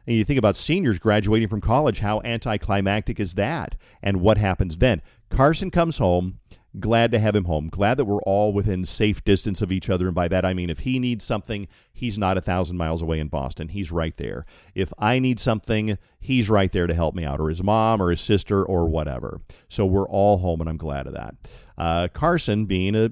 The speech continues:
eighteen-year-old college kid, believes all the shit that he hears on the internet or from his friends. "Dad, do you know if you can hold your breath for ten seconds, you don't have the coronavirus?"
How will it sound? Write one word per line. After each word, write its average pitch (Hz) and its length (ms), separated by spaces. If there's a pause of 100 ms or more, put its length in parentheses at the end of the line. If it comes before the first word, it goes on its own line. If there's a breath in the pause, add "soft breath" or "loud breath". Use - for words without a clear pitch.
eighteen-year-old 98 640
college 110 400
kid, 92 320 (300 soft breath)
believes 95 420
all 98 180
the 107 80
shit - 360
that 107 100
he 117 80
hears 82 280
on 98 120
the 127 100
internet 104 340 (160)
or 101 140
from 85 180
his 92 100
friends. 135 380 (300 soft breath)
"Dad, 107 500 (360 soft breath)
do 92 100
you 113 80
know 113 220
if 104 100
you 104 80
can 101 120
hold 101 300
your 107 100
breath 101 340
for 98 100
ten 101 280
seconds, 98 500
you 92 80
don't 92 220
have 92 160
the 90 80
coronavirus?" 98 920